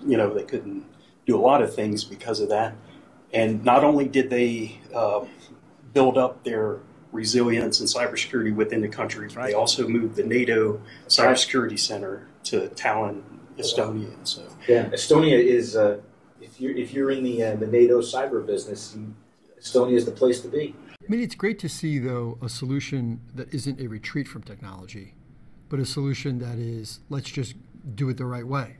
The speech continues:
Speaker 4: right? Let's unify it, let's push, and let's develop something secure. We don't have to go to dipping our fingers in ink.
Speaker 1: Exactly, because like you mentioned, you know, if, if we were all on the same system and we had it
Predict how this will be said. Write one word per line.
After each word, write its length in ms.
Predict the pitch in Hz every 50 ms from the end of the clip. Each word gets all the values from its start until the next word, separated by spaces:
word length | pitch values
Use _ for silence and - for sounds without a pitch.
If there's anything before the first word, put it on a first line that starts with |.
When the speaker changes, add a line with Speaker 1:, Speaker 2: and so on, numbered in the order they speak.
| - -
Speaker 4:
right? 120 | 131 127 127
Let's 240 | 135 131 127 -
unify 420 | 135 135 135 127 - 139 127 127 123
it, 120 | 120 120 -
let's 140 | 131 120 -
push, 440 | - - 143 139 131 - - - - - - - - - - - -
and 80 | 127 127
let's 220 | 123 120 - -
develop 420 | - 123 - 127 107 127 120 117
something 240 | - - 117 117 113
secure. 340 | - - - - - 147 120
We 120 | 110 117
don't 120 | 123 127 113
have 140 | 117 117 120
to 80 | 127 104
go 120 | 110 110
to 80 | 107 98
dipping 320 | 98 120 113 113 107 104
our 80 | 101 -
fingers 300 | - 104 98 101 104 107
in 100 | 104 104
ink. 220 | - - - - - - _ - - - -
Speaker 1:
Exactly, 640 | 98 90 - - 107 98 98 98 - - - - -
because 560 | 110 117 - - 123 - - 120 - - - - 120
like 200 | 120 113 110 110 - - - - - - - - - - -
you 100 | - 131
mentioned, 640 | 120 120 127 127 117 - - 120 110 110 110 107 117
you 80 | 165 120
know, 160 | 113 113 110
if, 240 | 113 110 110 - - - - - - - - - -
if 180 | 123 117 -
we 80 | 123 117
were 280 | 110 110 107 107 123 -
all 440 | 135 135 143 143 143 135 135 - - 135
on 80 | 135 123
the 40 | 113
same 640 | - - - 135 135 127 123 120 120 117 110 107 - - - - _ - _ _ _ -
system 760 | - - - 151 135 - - 113 104 104 107 107 107 110 - - - _ _ _ _
and 120 | - 101 107
we 80 | 110
had 320 | - - 127 117 120 117 -
it 180 | - 110 110